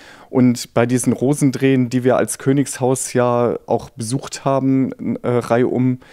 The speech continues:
sieht man dann auch viele Gesichter, ähm, die jetzt keine Schützenuniform haben, die aber dann als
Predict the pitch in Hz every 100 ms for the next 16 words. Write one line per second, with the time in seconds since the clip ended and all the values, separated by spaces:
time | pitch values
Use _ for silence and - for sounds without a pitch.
0 | - - - - 135 147 123 123 120 -
1 | - 135 135 127 123 113 - 117 127 127
2 | - 131 120 120 113 - 117 120 117 107
3 | 120 117 113 - - 131 143 131 - 127
4 | - 98 123 - 120 113 113 117 117 107
5 | 123 110 113 107 113 117 113 - 110 -
6 | -